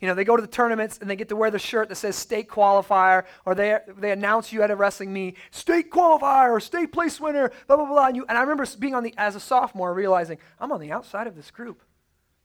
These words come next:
and I really want to be on the inside of this group. This is an elite group. This is a select group. Everybody else are losers, all right? I don't want to be that guy.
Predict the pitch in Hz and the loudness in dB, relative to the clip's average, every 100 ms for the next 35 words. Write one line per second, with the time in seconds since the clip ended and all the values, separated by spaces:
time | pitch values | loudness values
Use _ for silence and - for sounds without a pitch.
0 | _ 190 202 151 147 220 220 180 160 156 | _ -12 -12 -12 -12 -12 -10 -10 -12 -12
1 | 165 156 175 233 170 143 135 - 131 _ | -14 -12 -14 -16 -18 -20 -20 -20 -20 _
2 | _ _ _ _ 220 233 214 180 180 160 | _ _ _ _ -14 -12 -10 -10 -6 -6
3 | 160 202 233 - 196 202 190 - 180 - | -4 -8 -10 -8 -4 -4 -6 -14 -14 -12
4 | 185 175 196 190 160 202 151 _ _ _ | -6 -4 -4 -8 -12 -10 -10 _ _ _
5 | - 226 254 208 185 196 170 - _ 160 | -10 -8 -6 -6 -2 -4 -4 -10 _ -4
6 | 160 175 269 190 - - _ _ _ 151 | -4 -6 -10 -12 -20 -20 _ _ _ -6
7 | 170 233 _ _ _ - 269 294 240 240 | -4 -6 _ _ _ -6 0 0 0 -2
8 | 196 254 247 - 170 156 - 131 | -4 -6 -8 -8 -6 -6 -6 -10